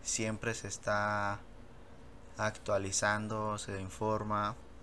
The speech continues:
y puedes hablar de lo que sea y sin, sin sentirte como que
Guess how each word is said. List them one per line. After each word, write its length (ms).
y 220
puedes 360
hablar 360
de 220
lo 220
que 120
sea 380
y 120
sin, 400
sin 240
sentirte 480
como 340
que 240